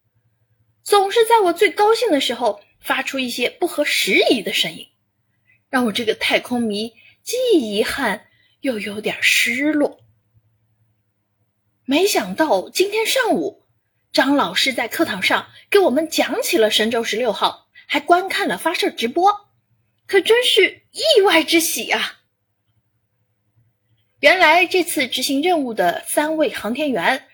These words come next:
是景海鹏、朱阳柱和桂海潮。景海鹏叔叔我知道，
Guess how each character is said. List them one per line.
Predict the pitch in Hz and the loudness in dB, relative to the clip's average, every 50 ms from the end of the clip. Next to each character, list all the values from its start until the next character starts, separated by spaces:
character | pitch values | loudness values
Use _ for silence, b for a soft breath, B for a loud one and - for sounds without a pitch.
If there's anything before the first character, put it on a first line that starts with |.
| b | b
是 | b - 240 220 196 170 156 | b -4 0 0 0 0 -2
景 | - - 208 254 285 | -2 -4 -4 -2 -2
海 | - 262 180 | -4 -4 -6
鹏、 | - - - - 175 180 214 269 320 320 _ _ _ _ _ | -6 -8 -8 -4 -4 -2 -2 -2 -4 -6 _ _ _ _ _
朱 | - 302 302 294 269 | -4 -4 -4 -2 -2
阳 | 226 - - 214 262 262 | -4 -6 -4 -6 -6 -4
柱 | - 370 370 - - | 0 0 0 0 -2
和 | - - - 165 185 | -8 -8 -6 -6 -4
桂 | - - 247 | -4 -4 -4
海 | - - 156 | -4 -4 -4
潮。 | - - - 165 185 214 - _ _ _ _ _ _ _ _ _ _ _ _ _ _ _ _ _ _ _ _ _ _ _ _ _ _ _ _ | -4 -4 -2 0 0 -2 -2 _ _ _ _ _ _ _ _ _ _ _ _ _ _ _ _ _ _ _ _ _ _ _ _ _ _ _ _
景 | - 294 302 403 622 | 2 2 4 4 4
海 | - - 427 220 | 4 4 4 2
鹏 | - - 233 262 359 | 2 0 0 -2 0
叔 | - 392 277 269 | 2 0 0 0
叔 | - 247 202 | 0 0 0
我 | 180 180 165 | 0 0 0
知 | - - 190 180 | 2 2 2 4
道， | 202 190 - - _ | 4 2 0 -2 _